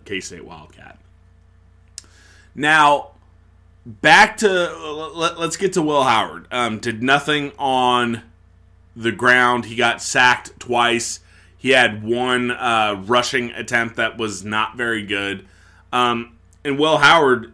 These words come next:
you know, eighteen of thirty-five for two hundred ten yards, two interceptions. And I believe, I believe he started the game passing, like, seven of nine.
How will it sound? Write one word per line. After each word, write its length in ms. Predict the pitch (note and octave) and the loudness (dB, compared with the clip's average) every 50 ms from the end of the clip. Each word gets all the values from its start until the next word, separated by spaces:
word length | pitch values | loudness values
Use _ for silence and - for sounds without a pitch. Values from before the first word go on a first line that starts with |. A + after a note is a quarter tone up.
| _ _ - | _ _ -10
you 160 | C3 B2 B2 | -6 -4 -2
know, 320 | A#2+ A#2 A#2 A#2 A#2+ - - _ _ _ _ _ _ _ _ _ _ - | -2 -2 -2 -4 -6 -8 -12 _ _ _ _ _ _ _ _ _ _ 0
eighteen 460 | D3+ D#3+ E3+ - - E3+ F3 F3 E3+ | 2 2 0 -2 -6 -4 -4 -2 -2
of 120 | D3 - | -4 -4
thirty-five 760 | - D3 C#3+ C#3+ C#3 C3 B2 - C3+ B2 B2+ B2+ C3 C3 B2 | 0 2 2 2 2 0 -2 0 0 2 2 2 2 0 0
for 160 | - B2 G#2+ | -2 -6 -6
two 200 | G2+ - D#3 D3 | -4 -4 -2 -2
hundred 280 | C#3 C3 B2 A2+ G#2 - | -2 0 -2 -4 -6 -6
ten 260 | - C3+ B2+ A#2+ A2+ | -6 -4 -4 -4 -4
yards, 460 | A2+ A2+ A2+ A2+ G#2+ G2 - - - | -2 -2 -2 -2 -2 -4 -6 -12 -12
two 260 | - - - D3 D#3+ | -10 -8 -4 -2 -2
interceptions. 960 | D3+ C3 A2+ G2+ F#2+ - - G2+ G2 - - - D#2 - - - - - - _ _ _ _ _ _ - _ _ _ _ _ _ - - | -2 -2 -4 -6 -8 -6 -6 -6 -6 -8 -10 -18 -18 -20 -20 -18 -18 -18 -18 _ _ _ _ _ _ -20 _ _ _ _ _ _ -12 -4
And 100 | - C#3+ | 2 4
I 100 | C#3+ C#3+ | 4 4
believe, 1120 | C3+ C#3 C3+ B2+ C3+ D3+ F#3 A3+ B3 A#3+ F#3+ D#3+ C#3 B2+ B2 A#2+ A#2 A2 - - - - _ _ _ _ _ _ _ _ _ - | 4 2 0 0 2 2 2 2 2 0 0 0 0 0 -2 -4 -6 -10 -14 -20 -20 -20 _ _ _ _ _ _ _ _ _ 0
I 100 | C3+ C3+ | 0 2
believe 880 | B2 C#3 C#3 D3 E3 F#3 G#3 A3 G3+ F3 D3+ C#3+ C#3 B2+ A#2+ A#2+ - - | 2 0 0 2 0 0 0 -2 -4 -4 -4 -4 -4 -6 -8 -12 -14 -14
he 180 | C#3+ C#3 C3 | -12 -10 -8
started 480 | A#2 - - - E3 F3+ G3+ F#3 D3 A#2+ | -6 -4 -2 2 4 4 4 4 2 0
the 100 | A2+ G#2+ | -4 -8
game 400 | G2+ B2+ C3 D#3 F#3 F#3 E3 A#2+ | -4 -2 0 0 0 -2 -6 -6
passing, 440 | - A2+ A2+ A2+ A2 - B2 A#2 A2+ | -4 -2 0 0 0 -2 -6 -8 -6
like, 200 | G#2+ G2 F#2 - | -8 -8 -6 -6
seven 460 | - - - D#3 D3 D3 C#3 C3 A#2 | -6 -2 2 2 2 2 2 0 -4
of 160 | G2 E2+ E2 | -4 -8 -8
nine. 600 | G2+ G#2 G#2+ A2+ B2 A2+ F#2+ F2 F2 D2+ - - | -4 -2 0 2 2 2 0 -4 -8 -14 -18 -20